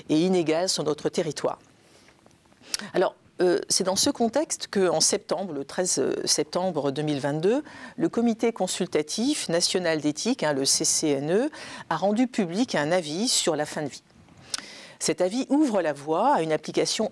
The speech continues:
éthique de l'aide active à mourir à certaines conditions, euh, strictes, en particulier lorsque le pronostic vital, cette fois, est engagé à moyen terme,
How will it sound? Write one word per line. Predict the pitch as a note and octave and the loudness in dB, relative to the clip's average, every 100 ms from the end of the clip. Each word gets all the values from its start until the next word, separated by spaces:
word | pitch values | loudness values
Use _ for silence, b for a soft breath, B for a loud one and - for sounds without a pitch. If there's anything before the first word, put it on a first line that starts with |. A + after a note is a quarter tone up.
| - | -2
éthique | G3+ - A3 - - | -4 -4 -8 -10 -10
de | D3+ | -2
l'aide | D3+ E3+ E3+ | 2 2 0
active | C3 - F3 C#3 | -4 -2 -2 0
à | |
mourir | C#3+ C3+ D#3 A3 D#4+ A#3+ B B B | -2 0 2 2 2 -2 B B B
à | F#3+ F#3+ | -2 2
certaines | - D#3 E3+ D#3 | 0 0 -4 -6
conditions, | D3 C#3+ E3+ - F#3 E3+ C#3+ | -6 -4 -2 0 0 0 -2
euh, | C#3 | -2
strictes, | - - C4+ - | -2 0 -4 -2
en | D#3+ | -6
particulier | D3+ - D#3 - D3 D#3 A#3 | -6 -6 -10 -8 -4 0 2
lorsque | E3+ - - | 2 -2 -2
le | G3+ D#3 | 0 -2
pronostic | - F#3 D#3+ - - F3 | -4 -4 -2 -2 -4 -6
vital, | C3 D#3+ - D3+ B3+ - B B F#3+ B | -6 -10 -2 0 2 -2 B B -18 B
cette | - E3 | -2 -2
fois, | - G#3+ | 2 0
est | - | 0
engagé | D3+ E3 E3 A3 | 0 0 2 0
à | |
moyen | C#3+ D3+ F#3+ G#3+ D#3 | 0 0 2 2 -2
terme, | - C3 D#3 A#3 C#3+ | 0 0 2 2 -2